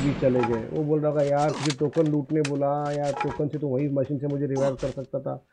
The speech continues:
but यार उनने किसी को revive होने दिया नहीं। भैया चलो घर पे निकलो। तो Blue Wall का भी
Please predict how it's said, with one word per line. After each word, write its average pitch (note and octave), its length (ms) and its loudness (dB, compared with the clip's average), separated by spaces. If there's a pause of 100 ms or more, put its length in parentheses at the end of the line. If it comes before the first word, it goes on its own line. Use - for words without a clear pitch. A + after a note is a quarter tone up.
(400)
but F#3+ 120 2
यार G3+ 360 2
उनने E3 360 6
किसी D3+ 280 -4
को D3+ 140 4
revive C#3 340 2
होने C3 240 2
दिया B2+ 220 2
नहीं। C3+ 180 -2
भैया B2 220 2 (140)
चलो B2+ 200 0 (160)
घर B2 200 0
पे D3 100 2
निकलो। C3+ 360 0
तो E3 200 0
Blue D3 240 4
Wall E3 160 8
का E3 160 4
भी E3 100 6